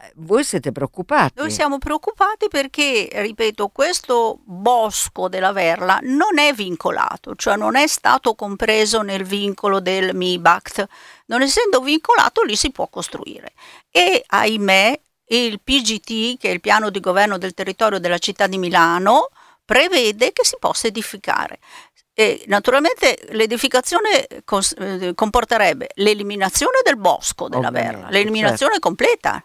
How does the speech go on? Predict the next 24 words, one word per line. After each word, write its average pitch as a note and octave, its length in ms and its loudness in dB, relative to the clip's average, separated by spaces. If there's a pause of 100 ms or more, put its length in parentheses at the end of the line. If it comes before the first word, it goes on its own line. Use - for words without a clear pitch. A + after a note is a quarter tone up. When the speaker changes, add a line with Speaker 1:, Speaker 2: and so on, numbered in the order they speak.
Speaker 2:
no? - 280 -2
Eliminazione G#3 540 -2
completa. C#4+ 400 -4 (380)
E - 280 2
la G#3 140 -2
sua B3+ 260 0
sostituzione B3+ 1040 0
con G#3+ 560 0
palazzi - 600 0
di F3+ 100 0
otto, G3+ 340 0
dieci F3+ 460 -4
piani, G#3 840 -2
eccetera, - 440 -10
eccetera. - 180 -20 (200)
E D4+ 160 2
questa C4+ 400 2
è - 20 2
la C#4+ 120 4
nostra A3 340 0
preoccupazione. - 800 -4
Il G#3 60 -6
nostro G#3+ 360 2
lavoro G#3+ 480 2